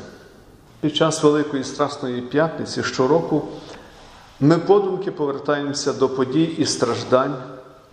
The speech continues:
а також хресної смерті Божого Сина. Це один із найсумніших днів у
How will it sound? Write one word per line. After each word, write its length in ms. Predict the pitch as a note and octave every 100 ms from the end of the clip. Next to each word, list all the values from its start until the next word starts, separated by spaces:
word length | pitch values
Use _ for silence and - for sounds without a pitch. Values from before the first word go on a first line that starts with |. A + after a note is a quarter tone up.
| - -
а 40 | -
також 320 | A#2 - A2
хресної 540 | - C#3 C#3 - A#2+
смерті 560 | - - A#2 B2 - A#2 - - - - - - - - -
Божого 440 | A2 G#2+ G#2+ G#2
Сина. 400 | - - G2+ - - - - - - - - - -
Це 200 | - E3
один 260 | D#3+ E3+ D#3
із 180 | C3+ D3
найсумніших 960 | D3 C#3 C3 B2 D#3+ D#3 B2 G#2+ -
днів 400 | C#3+ D#3 A2 - - - - - - -
у 260 | G#2+ G#2